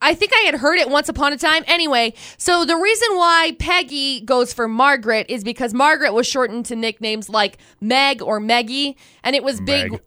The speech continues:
Speaker 1: big into the, uh, like, the rhyming games, and so Peggy was one that would just come from it, and so people would just call him Peggy. And
Speaker 2: Right.
Speaker 1: Daisy, which sounds completely crazy, that there's a way that you
Speaker 2: I
Speaker 1: have
Speaker 2: see what
Speaker 1: to,
Speaker 2: you did
Speaker 1: <laughs>
Speaker 2: there.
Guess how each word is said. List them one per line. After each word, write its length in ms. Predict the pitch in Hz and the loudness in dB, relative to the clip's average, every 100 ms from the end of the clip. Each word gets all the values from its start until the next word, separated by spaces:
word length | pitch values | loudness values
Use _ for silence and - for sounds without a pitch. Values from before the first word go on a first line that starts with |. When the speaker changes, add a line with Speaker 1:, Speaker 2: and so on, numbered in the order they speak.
| 220 | -4
Speaker 1:
big 340 | 302 302 247 277 | 0 0 -2 -2
into 360 | 285 285 311 | -2 -2 -4
the, 420 | 240 247 226 214 208 _ _ _ _ | -2 0 2 0 -4 _ _ _ _
uh, 240 | 233 220 202 | 4 6 4
like, 200 | 214 233 | 0 -2
the 100 | 220 | -2
rhyming 480 | 196 220 233 262 269 | 2 2 2 -2 -2
games, 640 | 277 277 302 311 - - _ _ | -2 -2 -4 -6 -8 -12 _ _
and 160 | 240 247 | -4 -2
so 160 | 247 | -2
Peggy 480 | 214 - 339 240 247 | -2 0 0 0 -4
was 200 | 220 208 | -4 -4
one 180 | 208 208 | -2 -2
that 100 | 196 | -2
would 140 | 196 | -4
just 200 | 185 196 | -6 -10
come 280 | - 208 208 | -4 -4 -4
from 260 | 202 196 196 | -2 -2 0
it, 280 | 233 247 _ | 0 -4 _
and 100 | 190 | -10
so 60 | 196 | -10
people 180 | 202 180 | -8 -6
would 140 | 185 | -6
just 140 | 180 - | -6 -4
call 180 | 196 | -2
him 80 | 190 | -2
Peggy. 440 | 214 285 185 175 - _ - | -2 -2 -2 -12 -18 _ -12
And 160 | - 247 | -4 -2
Speaker 2:
Right. 100 | 185 | -2
Speaker 1:
Daisy, 580 | 330 403 403 269 262 240 | -2 0 -2 -2 -4 -2
which 280 | 240 226 - | -2 -2 -2
sounds 360 | 285 277 254 | 0 0 -2
completely 760 | - 240 - 320 349 269 269 233 | -6 -8 -6 -6 -6 -6 -8 -8
crazy, 720 | - 277 269 196 202 185 202 _ _ _ | -4 -2 -2 -6 -12 -12 -14 _ _ _
that 160 | 214 233 | -2 0
there's 220 | 240 226 | 2 2
a 60 | 214 | 0
way 220 | 214 226 | 0 0
that 140 | 214 - | -2 2
you 60 | |
Speaker 2:
I 220 | 180 220 | 4 4
Speaker 1:
have 160 | 220 240 | 4 4
Speaker 2:
see 100 | 214 | 2
what 80 | 190 | 2
Speaker 1:
to, 100 | 175 | 0
Speaker 2:
you 40 | |
did 240 | 160 156 156 | 0 -2 0
Speaker 1:
<laughs> 60 | |
Speaker 2:
there. 400 | 180 139 139 139 | 2 4 4 0